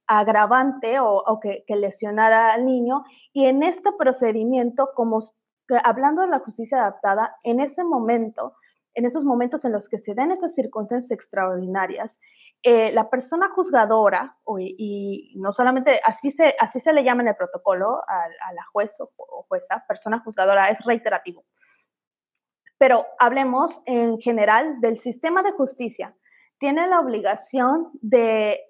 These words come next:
aplicar las medidas pertinentes para verificar que se proteja, eh, la integridad anímica, física, mental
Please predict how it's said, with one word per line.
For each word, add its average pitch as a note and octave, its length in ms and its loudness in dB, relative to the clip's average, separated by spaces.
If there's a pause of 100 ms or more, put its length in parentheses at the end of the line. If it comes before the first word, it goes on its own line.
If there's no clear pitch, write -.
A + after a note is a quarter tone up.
(140)
aplicar C4+ 600 2
las F#4+ 240 -4
medidas C#4 520 0
pertinentes A3 1000 -4
para C4 240 2
verificar A#3 800 0 (580)
que D4 120 6
se C#4+ 160 2
proteja, D4+ 840 2 (220)
eh, G#3 300 2
la B3 120 2
integridad A#3 680 2 (180)
anímica, D4+ 720 0 (160)
física, D4 680 0
mental A#3 560 0